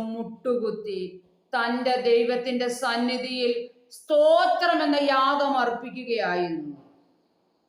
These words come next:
സ്തോത്രം എന്ന യാഗം അർപ്പിക്കുന്നവൻ അവനെ മഹത്വപ്പെടുത്തുന്നു എന്നാണ്. ഹല്ലേലൂയ. നൂറ്റിപ്പതിനാറാം സങ്കീർത്തനം പറയുന്നത് പോലെ, "നീ എന്റെ ബന്ധനങ്ങളെ അഴിച്ചിരിക്കാൻ ഞാൻ നിനക്ക് സ്തോത്രം ചെയ്യും."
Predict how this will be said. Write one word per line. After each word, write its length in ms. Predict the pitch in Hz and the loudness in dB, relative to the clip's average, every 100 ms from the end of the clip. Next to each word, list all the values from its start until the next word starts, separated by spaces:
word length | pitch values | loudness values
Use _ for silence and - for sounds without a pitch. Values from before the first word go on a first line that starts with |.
| _ _ _ _ _ _ _ - | _ _ _ _ _ _ _ -20
സ്തോത്രം 640 | - 311 311 370 359 381 349 311 | -4 2 4 4 4 2 2 0
എന്ന 120 | 302 294 294 | 0 2 2
യാഗം 360 | 320 330 311 285 | 2 2 2 2
അർപ്പിക്കുന്നവൻ 580 | 285 294 320 302 285 285 | 2 0 -2 -2 0 0
അവനെ 220 | 277 294 294 285 | 0 0 0 2
മഹത്വപ്പെടുത്തുന്നു 920 | 294 330 381 392 392 320 302 285 269 240 | 0 0 0 2 2 2 0 -2 -2 -4
എന്നാണ്. 320 | 226 208 208 220 | -4 -6 -6 -2
ഹല്ലേലൂയ. 560 | 240 254 262 254 233 196 - - - _ _ _ _ _ _ _ - | -2 0 -2 -2 -2 -2 -4 -8 -18 _ _ _ _ _ _ _ -2
നൂറ്റിപ്പതിനാറാം 1040 | 302 320 330 330 311 320 339 339 330 311 311 277 | 0 0 -2 -2 0 0 2 2 4 2 0 0
സങ്കീർത്തനം 640 | 294 330 330 330 302 294 285 | 2 2 2 2 0 2 2
പറയുന്നത് 440 | 285 302 285 285 285 | 2 2 2 2 2
പോലെ, 300 | 285 269 233 - - - | 2 2 0 0 -6 -4
"നീ 80 | 302 330 | 0 2
എന്റെ 180 | 320 320 320 | 2 2 4
ബന്ധനങ്ങളെ 680 | 320 320 359 359 359 339 320 302 | 4 4 2 2 2 2 2 2
അഴിച്ചിരിക്കാൻ 680 | 330 339 370 339 320 330 311 302 | 2 0 -2 -4 0 0 2 2
ഞാൻ 120 | 302 302 | 2 2
നിനക്ക് 240 | 294 294 285 277 | 2 2 0 2
സ്തോത്രം 560 | 285 285 294 285 269 240 | 2 4 2 0 -2 0
ചെയ്യും." 320 | 220 180 170 | -2 -2 -6